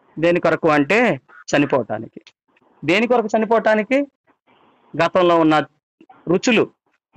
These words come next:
గతంలో ఉన్న తలంపులు అన్నిటి నుంచి చచ్చిపోయామని గుర్తు చేస్తుంది. అదే ఈ యొక్క బాప్తిసం అంటే. దీని, దీని విషయమే అనేక సార్లు ప్రభువారు మాట్లాడుతూ ఉన్నారు. అనేకమ-,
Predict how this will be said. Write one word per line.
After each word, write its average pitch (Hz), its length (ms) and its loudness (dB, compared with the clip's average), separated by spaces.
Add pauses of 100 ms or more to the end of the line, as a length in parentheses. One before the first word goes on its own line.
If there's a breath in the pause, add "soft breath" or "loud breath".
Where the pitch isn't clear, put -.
గతంలో 165 380 2
ఉన్న 151 160 4
తలంపులు 196 640 0
అన్నిటి 160 300 0
నుంచి 160 300 0 (280)
చచ్చిపోయామని 131 880 -2
గుర్తు 113 300 -8
చేస్తుంది. - 380 -6 (1400)
అదే 180 540 2 (140)
ఈ 147 40 0
యొక్క 156 180 0
బాప్తిసం 131 600 0
అంటే. 107 260 -2 (920)
దీని, 254 340 2
దీని 277 240 2
విషయమే 175 680 2 (200)
అనేక 226 280 0
సార్లు 185 280 0
ప్రభువారు 160 420 2
మాట్లాడుతూ 143 540 0
ఉన్నారు. 123 480 0 (560)
అనేకమ-, 180 500 2